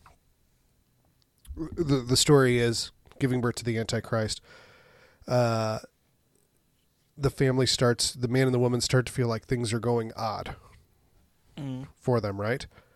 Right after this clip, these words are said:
Speaker 1: Towards the end of the film?
Speaker 2: Yeah, like, she's, like, they're having weird symptoms.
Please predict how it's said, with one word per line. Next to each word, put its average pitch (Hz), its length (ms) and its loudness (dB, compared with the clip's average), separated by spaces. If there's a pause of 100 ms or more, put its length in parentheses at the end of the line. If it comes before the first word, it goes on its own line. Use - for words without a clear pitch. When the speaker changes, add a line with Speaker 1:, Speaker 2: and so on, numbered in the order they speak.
(220)
Speaker 1:
Towards 117 260 0
the 117 100 -2
end 120 200 0
of 117 40 -4
the 120 60 0
film? 147 300 0 (680)
Speaker 2:
Yeah, 127 220 -6 (100)
like, 127 220 -6
she's, 123 840 -8 (960)
like, 120 220 -14
they're 123 240 -8
having 120 720 -12 (100)
weird 113 260 -14
symptoms. 151 840 -8